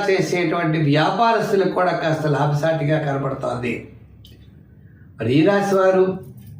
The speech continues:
మరి ఇంకా అనుకూలంగా ఉండాలి అంటే, మరి శాటర్న్ ప్రభావం, గురుడు, వీళ్ళంతా గ్రహాలన్నీ కూడా మిశ్రమైనటువంటి ఫలితాలు ఉన్నాయి కాబట్టి ప్రతి ఒక్కరూ కూడా శివారాధన చేయండి, నవగ్రహ ప్రదక్షిణ చేయండి, నవగ్రహ స్తోత్రాన్ని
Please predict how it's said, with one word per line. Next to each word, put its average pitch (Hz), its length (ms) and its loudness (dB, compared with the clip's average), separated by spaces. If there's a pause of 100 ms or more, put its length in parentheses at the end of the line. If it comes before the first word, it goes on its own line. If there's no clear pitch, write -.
(420)
మరి 117 200 -2
ఇంకా 180 240 4
అనుకూలంగా 190 500 2 (100)
ఉండాలి 185 400 2
అంటే, 180 220 2 (880)
మరి 135 180 0 (220)
శాటర్న్ 180 500 0
ప్రభావం, 175 480 4 (120)
గురుడు, 165 340 4
వీళ్ళంతా 160 360 2 (120)
గ్రహాలన్నీ 165 560 2
కూడా 165 200 0
మిశ్రమైనటువంటి 185 720 0
ఫలితాలు 156 420 2
ఉన్నాయి 151 300 0
కాబట్టి 160 440 0 (840)
ప్రతి 196 300 0
ఒక్కరూ 180 340 0
కూడా 170 180 4 (840)
శివారాధన 208 720 2 (120)
చేయండి, 175 320 -2 (160)
నవగ్రహ 202 440 4 (120)
ప్రదక్షిణ 190 440 -2 (140)
చేయండి, 170 300 -2 (120)
నవగ్రహ 160 440 2 (100)
స్తోత్రాన్ని 185 720 -2